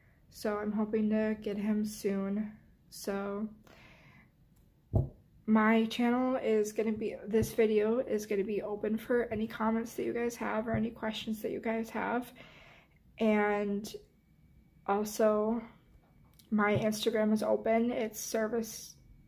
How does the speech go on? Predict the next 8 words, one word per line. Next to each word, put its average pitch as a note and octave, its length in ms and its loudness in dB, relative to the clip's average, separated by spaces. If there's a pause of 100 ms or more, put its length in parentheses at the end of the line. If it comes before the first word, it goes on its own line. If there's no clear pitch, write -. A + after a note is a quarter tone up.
(1900)
I G#3+ 60 -4
think A3 180 0
it's G#3+ 140 -6
service G#3 800 -6 (180)
dot G3+ 400 2
canine G3 500 0
underscore G3 460 0
mason. F#3 760 -2